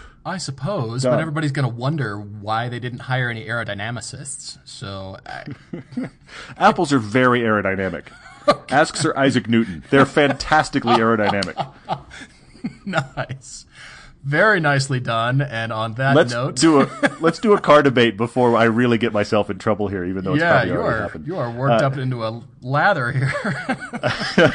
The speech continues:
Speaker 2: <laughs> Dean Ree is writing us in South Florida, and, and you have, you have a real dile-, dilemma here, my friend, because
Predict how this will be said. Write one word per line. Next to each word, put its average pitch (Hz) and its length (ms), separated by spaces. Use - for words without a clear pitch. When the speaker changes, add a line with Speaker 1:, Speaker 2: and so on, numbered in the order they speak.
Speaker 2:
<laughs> 123 80
Dean 208 240
Ree 151 240
is 131 120
writing 135 280
us 127 80
in 120 100
South 120 280
Florida, 113 340
and, 156 220
and 160 180
you 233 140
have, 190 400
you 175 120
have 202 140
a 185 60
real 139 400
dile-, 117 440
dilemma 107 360
here, 95 160
my 85 120
friend, 82 300
because 101 400